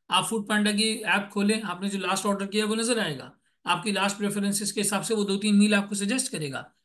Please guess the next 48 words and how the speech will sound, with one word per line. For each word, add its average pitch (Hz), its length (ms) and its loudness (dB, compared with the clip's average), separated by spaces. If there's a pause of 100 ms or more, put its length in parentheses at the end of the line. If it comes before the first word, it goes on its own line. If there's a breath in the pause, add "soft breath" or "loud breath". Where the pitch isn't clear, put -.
(140)
इंडिविजुअलाइजेशन 220 880 2
है, 113 100 -14 (460)
आपके 196 260 2
सिस्टम 233 360 2
के 226 80 -2
साथ 233 240 -2
इंटीग्रेशन 220 680 -2
होनी 208 180 6
चाहिए, 127 360 -6 (240)
सिस्टम 247 340 0
इंटीग्रेटेड 214 640 2
हो, - 220 -6 (260)
independence 254 640 4
of 220 120 -2
location 214 500 0
हो, 160 80 0
सारी 202 240 -2
दुनिया 214 300 -2
में 233 100 -6
कहीं 233 160 -2
से 269 120 -2
भी 254 100 0
आपकी 233 220 0
चीज़ 208 240 -4
परचेज 208 300 -2
की 226 120 -6
जा 214 140 4
सकती 208 260 -4
है, 226 60 0
उसकी 208 180 -2
डिलीवरी 202 360 0
हो, 180 100 2 (380 loud breath)
और 285 80 4
फिर 285 140 0
इंडस्ट्री 247 340 2
रिस्ट्रक्चरिंग 226 580 -2
हो 254 80 -2
कि 262 80 -4
उस 233 120 -2
इंडस्ट्री 208 340 0
के 220 100 -2
जो 208 120 0
already 208 280 0
करने 208 240 0
कर, 202 140 0
के 196 300 -6
तरीके 208 400 -2
थे, 214 180 -4